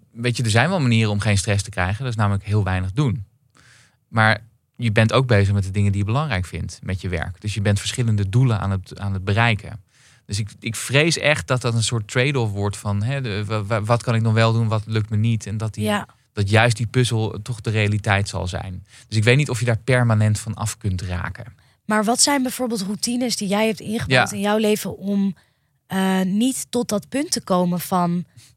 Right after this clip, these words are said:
Speaker 1: Ja.
Speaker 2: eh, ik heb die wandeling nodig om, eh, om even weer tot mezelf te komen? Want ik denk dat
Speaker 1: Ja, ja,
Speaker 2: je dan
Speaker 1: precies.
Speaker 2: eigenlijk al te laat bent.
Speaker 1: Ja,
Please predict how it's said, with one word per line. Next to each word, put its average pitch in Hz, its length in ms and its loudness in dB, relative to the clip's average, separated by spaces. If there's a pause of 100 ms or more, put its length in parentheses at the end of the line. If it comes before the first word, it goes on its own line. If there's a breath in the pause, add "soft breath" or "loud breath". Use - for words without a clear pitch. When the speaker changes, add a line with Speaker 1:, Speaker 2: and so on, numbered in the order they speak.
Speaker 1:
Ja. 185 500 2
Speaker 2:
eh, - 80 -8
ik 226 100 -6
heb 208 160 2
die 214 140 -2
wandeling 190 400 2
nodig 175 500 0
om, 180 560 -2
eh, 175 420 -2
om 202 100 -4
even 190 180 -6
weer 196 100 -2
tot 185 160 -4
mezelf 175 280 0
te - 80 -8
komen? 175 180 0
Want 202 120 -2
ik - 60 -8
denk 220 160 2
dat 220 100 4
Speaker 1:
Ja, 143 60 6
ja, 143 100 6
Speaker 2:
je 143 100 6
dan 240 100 2
Speaker 1:
precies. 240 140 2
Speaker 2:
eigenlijk 233 320 0
al 190 60 0
te 202 80 2
laat 233 160 2
bent. 160 400 0
Speaker 1:
Ja, - 120 0